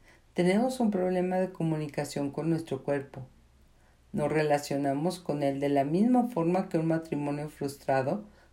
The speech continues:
donde cada uno da las cosas por supuesto y sus palabras son malentendidas. Normal que durmamos <laughs>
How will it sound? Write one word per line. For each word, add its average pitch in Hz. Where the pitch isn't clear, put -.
donde 180
cada 190
uno 190
da 170
las 175
cosas 160
por 143
supuesto 143
y 175
sus 170
palabras 156
son 156
malentendidas. 127
Normal 160
que 208
durmamos 160
<laughs> -